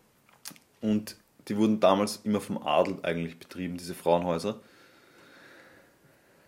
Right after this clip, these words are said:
Und man hat die Prostitution unter Strafe gestellt, aber nie richtig verfolgt. Also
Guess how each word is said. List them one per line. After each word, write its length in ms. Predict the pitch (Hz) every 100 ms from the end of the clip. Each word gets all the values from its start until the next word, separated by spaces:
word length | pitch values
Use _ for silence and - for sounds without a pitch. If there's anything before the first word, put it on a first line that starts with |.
| _ _ _ _ _ _ _ -
Und 140 | 98
man 100 | 107
hat 140 | 104
die 60 | 110
Prostitution 680 | 104 101 104 98 104 101 92
unter 220 | 104 98
Strafe 460 | 95 - 71 95 -
gestellt, 300 | 110 113 110
aber 120 | 107
nie 220 | 110 113
richtig 640 | 107 110 107 - 101 - - - - - - _ _ _ _
verfolgt. 680 | - 92 90 87 82 - - -
Also 240 | 95 98